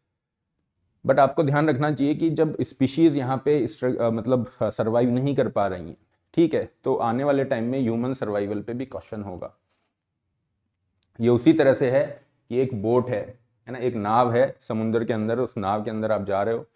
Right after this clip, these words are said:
कुछ लोग उस नाव में यहाँ पे बैठे हैं, कुछ लोग यहाँ बैठे हैं, या शिप मान लीजिए,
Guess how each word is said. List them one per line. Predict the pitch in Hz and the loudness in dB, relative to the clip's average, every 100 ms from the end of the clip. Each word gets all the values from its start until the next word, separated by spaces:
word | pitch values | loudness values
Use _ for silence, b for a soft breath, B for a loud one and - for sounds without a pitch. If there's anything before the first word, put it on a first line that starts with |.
| _ _ _ - | _ _ _ -6
कुछ | 147 | 0
लोग | 156 151 | 4 4
उस | 151 151 | 2 0
नाव | 131 139 | -2 -2
में | 139 | -2
यहाँ | 120 127 | -4 -2
पे | 131 | 0
बैठे | 123 107 | -2 -2
हैं, | 123 123 - | -10 -14 -14
कुछ | 123 123 | -8 -4
लोग | 117 | -2
यहाँ | 107 110 | -4 -4
बैठे | 113 101 113 | -6 -8 -12
हैं, | 113 117 | -14 -10
या | 107 | -6
शिप | - 143 | -6 -4
मान | 131 120 | -4 -2
लीजिए, | 113 110 104 | -2 -4 -6